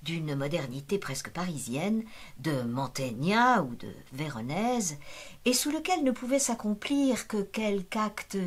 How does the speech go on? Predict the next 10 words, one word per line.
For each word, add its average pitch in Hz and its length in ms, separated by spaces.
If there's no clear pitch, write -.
terrible 190 880
et 165 200
solennel, 185 920
comme 208 220
un 185 100
départ 170 720
en 160 140
chemin 135 300
de - 100
fer, 185 460